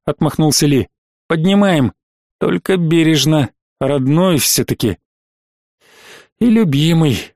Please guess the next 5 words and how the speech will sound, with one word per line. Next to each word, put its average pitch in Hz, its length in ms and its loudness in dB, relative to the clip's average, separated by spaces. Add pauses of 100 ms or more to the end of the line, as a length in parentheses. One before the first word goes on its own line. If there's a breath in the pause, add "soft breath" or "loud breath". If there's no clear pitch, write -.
вздохнула 143 560 0
медсестра, 139 600 -2 (440)
смутилась 151 600 0
и 147 40 0
насупилась. 127 600 -2